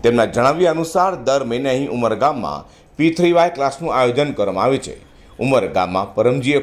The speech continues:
ખૂબ જ શક્તિ મૂકી છે, કુંભ શક્તિ મૂકી છે તેવું પણ જણાવ્યું છે. અહીં આવનારા ભક્તજનોનું કહેવું છે કે અહીં ક્લાસ ભરવાથી, ઉમરગામ યાત્રા કરવાથી અમારી દરેક ઈચ્છા પૂરી થાય છે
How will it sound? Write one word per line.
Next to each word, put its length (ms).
ખૂબ 180
જ 100
શક્તિ 380
મૂકી 280
છે, 100
કુંભ 280
શક્તિ 280
મૂકી 300
છે 100
તેવું 260
પણ 140
જણાવ્યું 540
છે. 100
અહીં 240
આવનારા 480
ભક્તજનોનું 800
કહેવું 300
છે 120
કે 120
અહીં 260
ક્લાસ 240
ભરવાથી, 480
ઉમરગામ 520
યાત્રા 400
કરવાથી 480
અમારી 300
દરેક 240
ઈચ્છા 320
પૂરી 240
થાય 220
છે 120